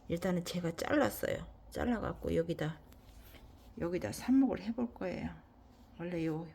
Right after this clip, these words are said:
화분 옆에다, 화초 옆에다 같이 삽목을 하면 삽목이 잘 되거든요. 근데 같은 종류가 아니라서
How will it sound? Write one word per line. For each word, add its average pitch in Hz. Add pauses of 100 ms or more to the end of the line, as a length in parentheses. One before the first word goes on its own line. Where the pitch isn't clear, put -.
(120)
화분 277
옆에다, 247 (1200)
화초 269
옆에다 247
같이 -
삽목을 262
하면 170
삽목이 214
잘 139
되거든요. 131 (140)
근데 156
같은 -
종류가 226
아니라서 196